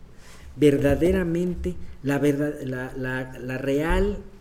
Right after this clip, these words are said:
la tangible felicidad la puedes encontrar cuando tú le entregas tu corazón a Dios. Y, eh, aunque tú estés padeciendo cosas,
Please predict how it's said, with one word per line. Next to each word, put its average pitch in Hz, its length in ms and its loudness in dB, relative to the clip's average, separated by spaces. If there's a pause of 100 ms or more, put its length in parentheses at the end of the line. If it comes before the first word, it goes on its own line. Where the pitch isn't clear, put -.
(180)
la 131 200 -6
tangible 139 540 -4
felicidad 143 560 -4
la 139 220 -4
puedes 139 380 -2
encontrar 147 1120 2 (920)
cuando 139 260 0
tú 139 180 2
le 170 100 6
entregas 151 520 4
tu 147 100 -8
corazón 123 440 -4
a 117 60 -6
Dios. - 340 -14 (1700)
Y, 175 520 4 (460)
eh, 135 760 4
aunque 147 280 2
tú 147 160 0
estés 190 260 0
padeciendo 156 800 4
cosas, 180 460 -4